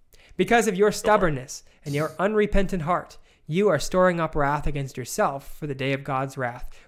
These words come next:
Speaker 1: when his righteous judgment will be revealed. God will repay each person according to what they have done. To those who by persistence in doing good seek glory, honor, and immor-, immor-, immortality, he will give eternal life.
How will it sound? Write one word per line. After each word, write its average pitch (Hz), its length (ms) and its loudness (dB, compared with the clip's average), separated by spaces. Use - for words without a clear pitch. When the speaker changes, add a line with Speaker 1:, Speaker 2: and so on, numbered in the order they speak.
Speaker 1:
when 131 100 -6
his 127 160 -6
righteous 139 420 -6
judgment 151 460 -4
will 127 80 -10
be 123 160 -4
revealed. 120 440 -10
God 123 180 0
will 135 100 -4
repay 139 360 4
each 147 220 -2
person 151 240 -4
according 135 260 -8
to 123 60 -10
what 120 180 -6
they 127 100 -10
have 120 120 -10
done. 147 380 -4
To 139 100 -16
those 143 300 0
who 151 120 -8
by 139 220 0
persistence 160 640 -4
in 135 100 -8
doing 131 260 -8
good 127 320 -6
seek - 220 -10
glory, 135 420 -10
honor, 139 320 -8
and 139 80 -8
immor-, 135 440 -8
immor-, 151 240 -6
immortality, 151 1000 -4
he 165 240 -4
will 143 220 0
give 135 200 -4
eternal 123 320 -8
life. 156 320 -8